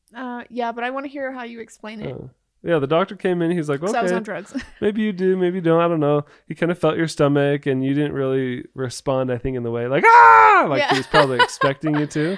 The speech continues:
Speaker 1: <laughs> I was like, "Oh,
Speaker 2: And
Speaker 1: that
Speaker 2: so he didn't
Speaker 1: hurts."
Speaker 2: really, she, he's like, "I don't think you have it either, but let's just do the C T scan to be sure." I think doctors a lot of times will go above and beyond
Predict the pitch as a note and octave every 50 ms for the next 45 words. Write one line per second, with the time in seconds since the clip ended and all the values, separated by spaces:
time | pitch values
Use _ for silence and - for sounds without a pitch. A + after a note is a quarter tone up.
0 | - _ - C4 B3+ B3 C4+ A#3+ - - _ _ _ _ _ - D2+ C#2 C#2+ -
1 | - - D#3 D3 D3+ - - D3+ D3 D3 D3+ E3 D#3+ E3+ E3+ D#3 D#3 C#3+ C#3 C#3
2 | - - C#2+ - _ - - - D#3+ D3+ C#3+ C3 D3 D3 C3 C3 B2+ A#2+ D3+ E3
3 | F3 F3 F3+ F#3 F#3+ F#3 F3+ - F#3 F3+ F3 F3 F3+ F3+ F3+ F3 E3+ F3 F3 E3
4 | - C3 B2 C3 - - - D3+ - - - D#3 - - D#3+ D#3+ D#3 - - E3
5 | D3+ - D#3 D3+ - - D3+ D3 D3 C#3+ C#3+ C3 - - D#3 D#3 D3+ D3+ D3 _
6 | - - - _ - E3 F3+ G3+ G3+ E3 C#3+ D3+ D3 D3 C#3+ - - D3+ D3 C#3
7 | D3 C3 B2+ B2 B2+ C3 B2+ - C#3+ C#3 C3 C3 B2 B2 B2 A#2+ A#2+ B2 B2 A#2+
8 | B2+ B2+ A#2+ B2 A#2+ A#2+ A#2 A#2+ A#2+ A#2+ A#2+ B2 B2